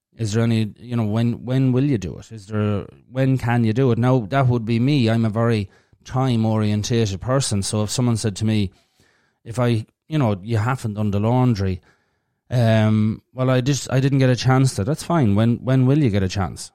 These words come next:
"I don't know." "Well, can you have it done this week?" "I'll see."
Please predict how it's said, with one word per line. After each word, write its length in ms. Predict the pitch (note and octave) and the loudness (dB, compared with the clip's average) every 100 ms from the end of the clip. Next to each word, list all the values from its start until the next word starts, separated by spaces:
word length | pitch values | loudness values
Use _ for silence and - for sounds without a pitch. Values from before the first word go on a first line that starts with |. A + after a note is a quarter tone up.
| _ | _
"I 140 | B2+ | -4
don't 280 | C#3 C#3+ B2+ | 0 0 0
know." 360 | C3+ D3+ F2+ E2 _ _ _ _ _ _ _ _ _ | 0 0 -2 -8 _ _ _ _ _ _ _ _ _
"Well, 300 | - A2+ A2 F#2+ - _ _ _ _ _ _ _ - | -6 -2 -2 -4 -12 _ _ _ _ _ _ _ -20
can 180 | A2 | -6
you 80 | A2 | -2
have 160 | A2+ A#2+ | 0 0
it 80 | G#2+ | 0
done 200 | B2 A#2 | 0 2
this 240 | D3+ - | 0 0
week?" 300 | G2+ - - _ _ _ _ _ | -6 -8 -20 _ _ _ _ _
"I'll 180 | C3+ B2+ | -6 -4
see." 480 | - D3+ C#3+ E2+ | -2 -2 -2 -4